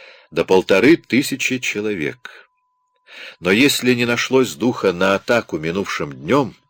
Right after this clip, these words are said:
когда еще не были изморены голодом и бессонницей,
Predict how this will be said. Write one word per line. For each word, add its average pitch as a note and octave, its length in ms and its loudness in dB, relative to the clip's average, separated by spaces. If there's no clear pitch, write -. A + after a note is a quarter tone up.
когда D2+ 300 -2
еще E2+ 500 2
не E2 240 -2
были D#2 440 -2
изморены D#2+ 600 -2
голодом D2 540 0
и D2 140 -10
бессонницей, - 1000 -4